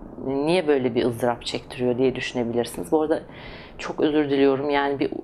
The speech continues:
uğultu gürültü varsa ama cam açık yani. Hakikaten kapıyı kapatamadım. O kadar sıcak ki hava şu anda ve basık bir hava var.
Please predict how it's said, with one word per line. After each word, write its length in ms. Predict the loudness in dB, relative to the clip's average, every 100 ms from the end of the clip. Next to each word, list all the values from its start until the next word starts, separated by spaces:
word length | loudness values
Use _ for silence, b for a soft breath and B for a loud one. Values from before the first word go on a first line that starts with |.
| -4
uğultu 460 | 0 0 0 -2 0
gürültü 400 | 0 0 0 0
varsa 420 | 2 0 0 0
ama 300 | 0 -2 -4
cam 260 | -2 -2 -2
açık 380 | -4 -6 -6 -4
yani. 260 | -2 -2
Hakikaten 680 | -4 -12 -12 -6 -4 -2 -6
kapıyı 340 | -8 -8 -8 -4
kapatamadım. 720 | -4 -4 -4 -2 -2 -4 -6 -20 B B B B B -6
O 140 | -4
kadar 380 | -2 0 2 0
sıcak 460 | -4 -2 0 -2
ki 260 | -4 -2 -2 -4
hava 340 | -2 0 0 -2 -8
şu 160 | -2
anda 420 | 0 0 0 0 2
ve 200 | 0 2
basık 540 | -2 -2 -8 -10 -14 -4
bir 60 | 0
hava 280 | 2 2
var. 280 | 2 0 -6